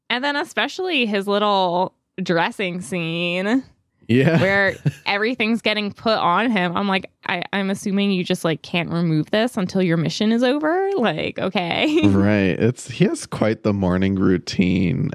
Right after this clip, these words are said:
Speaker 2: Um, puts on, like, a little moisturizer, a little glow,
Speaker 1: Mm-hmm.
Speaker 2: some yellow
Speaker 1: A little
Speaker 2: powder.
Speaker 1: gold dusting.
Speaker 2: Yeah, a little dusting, some black <laughs> war paint. <laughs> It's a lot.
Speaker 1: I,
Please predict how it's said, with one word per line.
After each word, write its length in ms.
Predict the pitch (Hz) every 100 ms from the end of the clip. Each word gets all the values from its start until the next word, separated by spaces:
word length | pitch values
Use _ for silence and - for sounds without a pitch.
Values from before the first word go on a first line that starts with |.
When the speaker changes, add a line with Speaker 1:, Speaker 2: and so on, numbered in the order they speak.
| -
Speaker 2:
Um, 420 | 92 95 98 101
puts 220 | - - -
on, 140 | 90
like, 180 | 90 -
a 40 |
little 220 | 82 87 82
moisturizer, 920 | 90 110 - 98 95 98 101 95 92
a 40 |
little 280 | 87 87 82
glow, 300 | - 82 90
Speaker 1:
Mm-hmm. 420 | 90 90 92 107 - _ _ _ _
Speaker 2:
some 200 | - -
yellow 180 | 90 76 -
Speaker 1:
A 100 | 208
little 200 | 233 240
Speaker 2:
powder. 180 | 208 202
Speaker 1:
gold 360 | 202 208 208
dusting. 840 | - 135 190 - 202 208 208 214 208
Speaker 2:
Yeah, 180 | 262
a 20 | 110
little 240 | 104 123
dusting, 720 | 101 120 104 - 117 107 117
some 220 | 113 104 90
black 520 | 101 98 101 - - -
<laughs> 100 | -
war 420 | 135 160 95 101
paint. 560 | 98 110 104 110 104 -
<laughs> 60 | 180 - 160 - - 151 - 139 139 _ _
It's 600 | 202 - 202 - 165 123 -
a 60 |
lot. 380 | 120 95 95 82 - - - - - - 453 403 349 _ _ -
Speaker 1:
I, 200 | 277